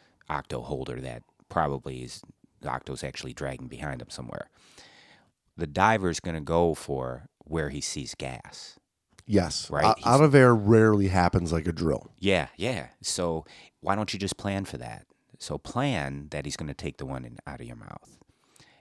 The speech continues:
Speaker 1: And instead of carrying an octo and an octo holder that's gonna drag behind you, necklace it up. It's, it's on your neck. It's there all the time. It doesn't come out. I mean, it
Speaker 2: Right. Uh, the, the, the octo clippy thingies are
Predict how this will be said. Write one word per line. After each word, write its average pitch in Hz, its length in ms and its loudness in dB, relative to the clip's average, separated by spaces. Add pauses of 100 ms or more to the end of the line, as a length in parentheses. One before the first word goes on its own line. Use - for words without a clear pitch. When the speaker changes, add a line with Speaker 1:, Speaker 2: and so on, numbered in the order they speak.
Speaker 1:
And 73 340 -4
instead 98 360 -2
of 85 120 -6
carrying 87 300 0
an 73 60 0
octo 80 380 -2
and 69 100 -6
an 64 80 -10
octo 82 340 -6
holder 69 360 -4
that's 67 180 -12
gonna 67 200 -12
drag 73 280 -4
behind 87 360 -6
you, 65 220 -8 (340)
necklace 95 400 0
it 92 100 0
up. 82 280 2 (100)
It's, - 280 -12
it's - 200 -12
on 80 200 -6
your 95 100 -6
neck. 73 340 -6
It's - 220 -14
there 67 320 -8
all 60 120 -10
the 62 100 -14
time. 67 300 -12
It 53 160 -20
doesn't 71 300 -10
come 65 180 -12
out. - 380 -18 (300)
I - 40 -16
mean, 69 180 -8
it - 80 2
Speaker 2:
Right. 85 300 8
Uh, 101 60 -4
the, 104 140 0
the, 107 400 -2
the 101 220 0
octo 104 420 4
clippy 98 420 -2
thingies 90 480 -4
are 82 360 -2